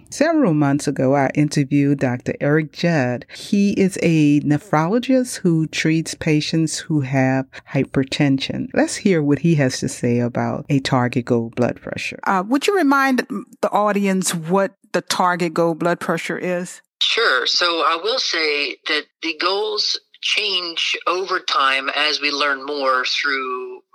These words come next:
Speaker 2: uh, science and our clinical research. So, uh, over the past, you know, decade, there have been different targets, uh, laid out by the guidelines. Uh, and I will say there has been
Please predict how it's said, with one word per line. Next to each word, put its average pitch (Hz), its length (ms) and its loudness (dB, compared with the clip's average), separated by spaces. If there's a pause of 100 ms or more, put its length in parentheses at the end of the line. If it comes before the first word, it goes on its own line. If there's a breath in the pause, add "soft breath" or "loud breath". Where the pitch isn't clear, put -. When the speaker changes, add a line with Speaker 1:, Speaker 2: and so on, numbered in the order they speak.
(100)
Speaker 2:
uh, 123 220 -4
science 135 720 -2
and 123 360 -2
our 127 220 2
clinical 131 400 -4
research. 120 640 -2 (280 loud breath)
So, 131 480 -2
uh, 127 340 0
over 147 220 -2
the 139 140 -2
past, 160 440 -2
you 151 100 -10
know, 139 160 -2
decade, 135 480 -2
there 127 160 0
have 131 140 -4
been 131 120 -4
different 135 340 -2
targets, 139 600 0
uh, 123 500 -4 (120)
laid 143 260 0
out 131 220 0
by 123 240 -4
the 120 80 -4
guidelines. 120 800 -2 (120)
Uh, 120 260 -6 (360)
and 147 240 0
I 143 120 2
will 202 200 -2
say 170 260 -2
there 147 300 0
has 165 240 -4
been 156 300 -4